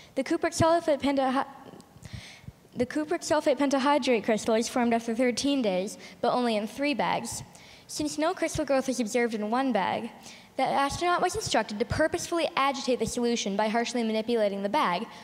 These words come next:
which introduced more potential nucleation sites. The solution in that bag eventually crystallized after nineteen days.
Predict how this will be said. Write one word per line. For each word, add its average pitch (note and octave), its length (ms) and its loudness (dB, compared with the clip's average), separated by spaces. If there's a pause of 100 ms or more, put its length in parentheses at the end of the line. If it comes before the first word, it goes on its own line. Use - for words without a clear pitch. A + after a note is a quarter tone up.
(100)
which - 180 -2
introduced C#4+ 440 0
more B3+ 140 2
potential A#3+ 420 0
nucleation A3+ 600 0
sites. - 480 -8 (580)
The C#4 80 2
solution E4+ 400 0
in C#4+ 80 2
that D#4 220 4
bag G#3+ 240 2
eventually C#4+ 420 2
crystallized G#3+ 640 0
after G#3 180 0
nineteen G#3 420 0
days. G3 400 -2